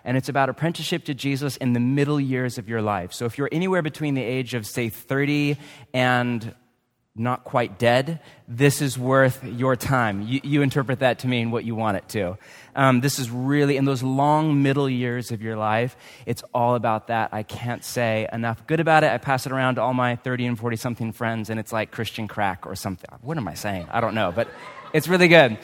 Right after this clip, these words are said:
And then more recently, um, The Second Mountain by David Brooks, who, it's not a Christian book. He's a public intellectual. He has recently become a follower of Jesus, but it is about kind of the subject matter of tonight. Can't say enough good about that.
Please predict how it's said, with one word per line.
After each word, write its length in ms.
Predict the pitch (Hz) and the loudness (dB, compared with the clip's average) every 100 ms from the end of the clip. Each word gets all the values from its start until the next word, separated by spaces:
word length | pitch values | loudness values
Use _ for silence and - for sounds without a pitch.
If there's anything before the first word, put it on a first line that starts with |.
| - - - | -14 -20 -4
And 120 | 160 185 | 2 4
then 120 | 196 | 6
more 180 | 202 202 | 6 6
recently, 720 | 214 - 196 175 165 151 - | 4 4 0 4 6 6 6
um, 420 | 151 139 131 131 - | 4 4 4 0 -4
The 140 | 143 | -2
Second 320 | - 180 170 | 4 4 4
Mountain 340 | 160 156 151 131 | 2 2 2 2
by 140 | 139 | 2
David 340 | 131 151 135 120 | 2 0 -2 -2
Brooks, 440 | 151 143 - - | 0 0 -2 -10
who, 300 | 165 151 143 | -2 0 0
it's 180 | 139 - | 0 0
not 100 | 185 | -2
a 60 | |
Christian 320 | 156 180 180 170 | -2 -4 -4 -2
book. 200 | 165 - | -2 -2
He's 120 | 139 | -6
a 40 | |
public 280 | 139 143 151 | -6 -4 -4
intellectual. 520 | 147 143 147 - 147 | -4 -2 -2 -4 -2
He 100 | 139 | 0
has 180 | 123 113 | -2 -2
recently 400 | 147 156 - 143 | -2 -2 -4 -6
become 600 | 131 - 147 143 139 135 - - - | -6 -6 -2 0 0 -4 -8 -20 -8
a 160 | 131 127 | -4 -2
follower 380 | - 131 131 | -2 -2 -2
of 100 | 127 | -4
Jesus, 480 | 110 127 120 127 120 | -4 -6 -4 -4 -4
but 220 | - 127 | -4 -2
it 80 | 123 | -2
is 120 | 127 | -2
about 440 | 120 123 120 117 - - - | -4 0 0 0 -4 -20 -12
kind 140 | 127 | -4
of 60 | 113 | -4
the 40 | |
subject 360 | 107 127 120 117 | -2 -6 -6 -8
matter 260 | 113 107 104 | -4 -4 -4
of 120 | 98 | -6
tonight. 400 | 110 104 101 - | -8 -6 -8 -8
Can't 260 | - 104 | -8 -8
say 260 | - 110 107 | -6 -4 -2
enough 360 | 98 110 107 107 - | -4 -4 -4 -6 -10
good 240 | 113 110 107 | -6 -6 -6
about 540 | 113 104 101 - 98 | -6 -4 -4 -6 -2
that. 360 | 131 156 120 | 4 6 4